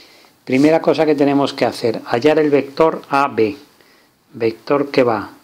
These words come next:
desde A hasta B. ¿Cómo se calcula si conocemos el punto inicial y el punto final? Pues siempre lo haremos igual,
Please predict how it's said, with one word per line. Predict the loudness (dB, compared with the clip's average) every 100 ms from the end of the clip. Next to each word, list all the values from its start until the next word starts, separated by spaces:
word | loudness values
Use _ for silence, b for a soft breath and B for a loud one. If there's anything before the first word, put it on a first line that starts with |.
| _
desde | -14 -12 -4 -2 -2 -2 0
A | 0 -2 -6 _ _ _ _ _ _ _ _ _ _ _ _ _ _
hasta | -6 -6 -4 -2
B. | 0 -2 -6 _ _ _ _ _ _ _ _ _ _ _ _ _ _ _ _ _ _ _ _ _ _ _ _
¿Cómo | -2 0
se | 0 0
calcula | 0 -2 2 4 4 2
si | -2
conocemos | -2 -2 -2 -2 -2 -2 -4
el | -2
punto | 0 0 0
inicial | -4 -2 0 0 -2
y |
el | -4
punto | -4 -4 -4
final? | -2 0 2 0 B B B B B _
Pues | -6 -2
siempre | -2 2 2
lo |
haremos | 2 0 -4 -6
igual, | -6 -6 -6